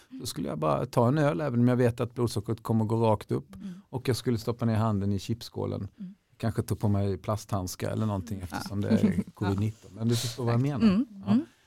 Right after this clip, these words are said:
Speaker 2: Så att det ska man göra.
Speaker 1: Mm.
Speaker 2: Det är bara viktigt att det andra blir lite mer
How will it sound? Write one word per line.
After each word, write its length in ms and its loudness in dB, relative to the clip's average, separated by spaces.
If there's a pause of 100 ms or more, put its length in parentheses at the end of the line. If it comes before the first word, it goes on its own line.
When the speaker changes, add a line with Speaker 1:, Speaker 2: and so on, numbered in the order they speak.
(140)
Speaker 2:
Så 120 -10
att 80 -10
det 80 4
ska 260 6
man 160 8
göra. 360 4 (200)
Speaker 1:
Mm. 240 8
Speaker 2:
Det 80 -10
är 40 -10
bara 140 4
viktigt 300 4
att 160 2
det 140 2
andra 360 4
blir 120 4
lite 280 2
mer 360 -10